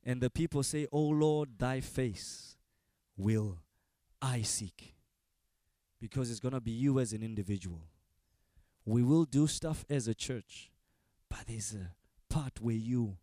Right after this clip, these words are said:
need to do as an individual.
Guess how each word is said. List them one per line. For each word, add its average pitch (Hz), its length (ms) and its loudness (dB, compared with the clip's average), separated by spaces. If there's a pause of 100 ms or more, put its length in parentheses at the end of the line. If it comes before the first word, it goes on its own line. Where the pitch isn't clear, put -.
(260)
need 107 280 -6
to - 100 -10
do 92 360 -2 (560)
as 107 180 0
an 98 120 -4
individual. 92 640 -8